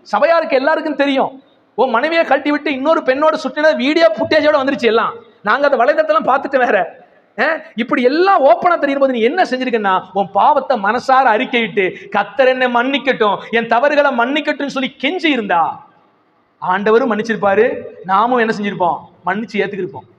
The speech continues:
ஆனா அந்த ஸ்டேட்மெண்ட் வரவே இல்லை வாயில இது நாள் வரைக்கும். நல்லவன் மாதிரியே இன்னும் அபாண்டமா பழிய போட்டுட்டாங்க என் மேல, ஒரு தப்பும் செய்யாதவனா, அந்த மாதிரி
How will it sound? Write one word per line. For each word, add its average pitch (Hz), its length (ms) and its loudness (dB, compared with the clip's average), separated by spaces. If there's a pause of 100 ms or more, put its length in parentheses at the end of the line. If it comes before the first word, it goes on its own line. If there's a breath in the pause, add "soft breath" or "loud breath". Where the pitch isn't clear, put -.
(840)
ஆனா 185 180 -2
அந்த 214 320 -2
ஸ்டேட்மெண்ட் 277 680 -2
வரவே 240 380 0
இல்லை 330 200 -2
வாயில 294 200 0
இது 254 120 -8
நாள் 233 120 -4
வரைக்கும். 226 260 -8 (600)
நல்லவன் 247 420 -2
மாதிரியே 311 360 -2
இன்னும் 269 280 -8 (400)
அபாண்டமா 269 540 0
பழிய 240 260 0
போட்டுட்டாங்க 254 360 0
என் 240 160 2
மேல, 240 540 2
ஒரு 220 200 0
தப்பும் 285 340 -2
செய்யாதவனா, 240 560 2 (180)
அந்த 220 200 -2
மாதிரி 285 300 2